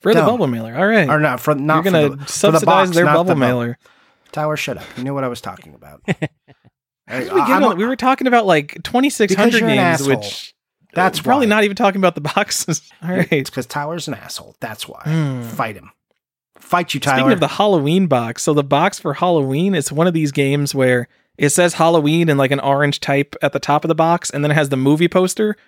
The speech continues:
Speaker 1: which right at the top in black and white says Halloween. So it looks like the name of the game is Halloween, Halloween, and I love when games do that.
Speaker 2: I think there's a, a variant for the manual too, isn't there?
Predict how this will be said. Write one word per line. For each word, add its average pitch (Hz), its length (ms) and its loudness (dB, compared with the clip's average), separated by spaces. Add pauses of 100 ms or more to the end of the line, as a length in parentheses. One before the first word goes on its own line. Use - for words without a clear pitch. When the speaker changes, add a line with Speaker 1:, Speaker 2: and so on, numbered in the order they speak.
Speaker 1:
which 147 180 -2
right 139 220 2
at 151 100 -2
the 147 60 -2
top 156 300 0
in 147 100 0
black 139 220 2
and 143 100 -2
white 147 160 2
says 131 160 -4
Halloween. 143 560 -2 (220)
So 151 180 2
it 131 60 0
looks 175 240 2
like 156 180 2
the 165 60 0
name 147 180 4
of 139 40 -2
the 139 60 2
game 135 160 -2
is 120 100 -8
Halloween, 135 380 -2
Halloween, 123 600 -6
and 131 120 -14
I 117 40 -14
love 139 200 -10
when 113 80 -16
games - 240 -20
do - 140 -20
that. - 160 -20 (300)
Speaker 2:
I 147 80 0
think 208 240 -2
there's 262 260 0
a, 127 280 2
a 123 80 -6
variant 127 400 0
for - 120 -6
the 117 100 -4
manual 110 440 -6
too, 101 300 -8
isn't 120 260 -10
there? 143 240 -8